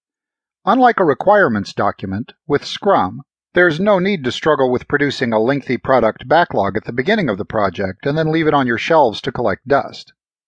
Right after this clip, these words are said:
Instead, at Scrum, we make a living product backlog which must evolve, expand, and contract following your project realities.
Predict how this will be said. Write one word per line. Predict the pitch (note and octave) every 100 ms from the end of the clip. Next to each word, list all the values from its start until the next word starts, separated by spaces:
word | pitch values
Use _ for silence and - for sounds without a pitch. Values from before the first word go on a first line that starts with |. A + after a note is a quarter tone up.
| _ _ _ _
Instead, | F3+ F3+ - A#3+ G3 G#2
at | A2+ B2
Scrum, | - - F#3+ G#2+ F#2+
we | B2+
make | E3 E3+ F3+
a |
living | F#3+ G3 A3 F#3 A2
product | - B2 G#2 G2+ -
backlog | G#2+ F#2+ - F#2+ F#2+ G#2
which | B2+ C#3+
must | D#3+ E3 -
evolve, | F3+ D#3 A#2+ A2 A2+ B2+
expand, | D3+ - - B2 G#2 G2+
and | G#2+ A#2
contract | C#3+ C#3+ - F3+ G#2 G2+ - _ _
following | C3+ B2+ C3+
your | C#3+
project | D3 B2 G#2 G#2+ G2+
realities. | C3+ D#3+ D#3 A2+ - -